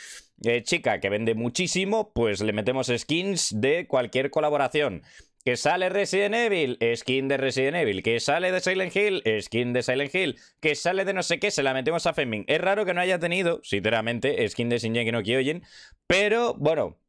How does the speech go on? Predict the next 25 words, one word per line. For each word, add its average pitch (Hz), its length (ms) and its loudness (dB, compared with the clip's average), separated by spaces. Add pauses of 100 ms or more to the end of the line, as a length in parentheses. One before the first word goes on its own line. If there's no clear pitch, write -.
ahí 170 320 2
está, 117 380 0
¿no? 165 200 0
O 165 40 0
sea, 127 280 2
ahí 151 140 2
está 180 440 0
cómo 156 240 0
va 160 160 2
triunfando 165 540 -2
la 180 80 2
señorita 139 480 0
Fengumingu. 123 680 -2 (840)
No 160 100 2
obstante, 175 380 0
tenemos 156 260 0
esta 147 220 0
skin 151 200 -2
de 120 80 2
Power 147 320 2
Rangers 147 400 0
ya 156 200 2
de, 107 580 2
de 98 100 0
Cheryl, 170 420 0